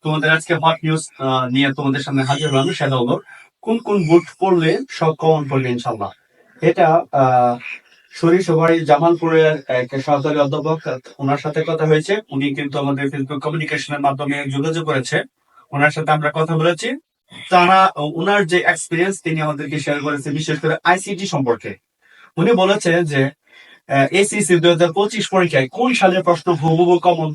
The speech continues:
পড়তে পারে এবং সকল বোর্ডের জন্য very important। সেটা হলো, দেখো আমরা আলোচনা করতেছি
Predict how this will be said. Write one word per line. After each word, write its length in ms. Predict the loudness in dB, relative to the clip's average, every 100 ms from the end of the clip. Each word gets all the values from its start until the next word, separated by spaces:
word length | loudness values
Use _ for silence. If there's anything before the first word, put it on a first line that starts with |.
| -2
পড়তে 340 | -2 0 -2
পারে 240 | 2 2 2
এবং 240 | 0 -2
সকল 420 | -2 0 2 0
বোর্ডের 260 | 2 2 2
জন্য 280 | 2 -2 -2
very 200 | -2 0 0
important। 380 | 0 -4 -4 -8 -16 _ _ -2
সেটা 220 | 2 4
হলো, 340 | 4 2 0 -6 _ _ _ _ _ -20 -20 -20 -14 -2
দেখো 220 | 0 0
আমরা 200 | 0 2
আলোচনা 360 | 2 2 0 0
করতেছি 440 | -2 -4 -8 -12